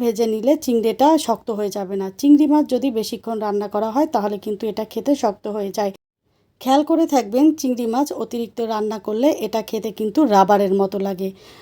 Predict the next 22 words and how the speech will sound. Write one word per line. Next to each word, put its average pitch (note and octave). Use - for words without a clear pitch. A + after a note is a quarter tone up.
তো C4
দেখেন A#3
চুলার A#3+
আঁচ A3
মিডিয়ামে A3+
রেখেই A3
কিন্তু G#3+
আমি A3
মাছটাকে G#3+
উল্টে A3
পাল্টে G#3+
দে-, A#3
আড়াই G#3+
মিনিট A#3
ভেজে A3
নিয়েছি। G3
তো C4+
এখানে D4+
আমার C4
চিংড়িগুলো A#3+
খুব D4
সুন্দর A#3+